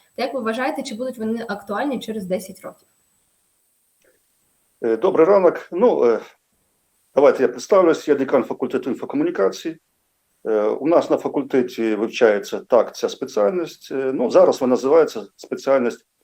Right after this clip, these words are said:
Speaker 2: кібербезпека та захист інформації з цього року. Ще у нас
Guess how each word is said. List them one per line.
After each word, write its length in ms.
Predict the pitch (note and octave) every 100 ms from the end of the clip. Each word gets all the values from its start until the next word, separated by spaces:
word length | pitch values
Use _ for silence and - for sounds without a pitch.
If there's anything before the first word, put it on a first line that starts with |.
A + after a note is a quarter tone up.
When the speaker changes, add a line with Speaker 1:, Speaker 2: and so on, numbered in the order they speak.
| _
Speaker 2:
кібербезпека 680 | - C3+ A#2+ B2+ - D3+ -
та 120 | A#2+
захист 360 | A#2+ B2 A#2+ A2
інформації 560 | - B2 A2 F#2+ -
з 60 | -
цього 280 | - G2 G2+
року. 280 | G#2 - _ _ _ _ _ _
Ще 240 | - A#3
у 100 | G3
нас 520 | F3+ E3 C#3 - -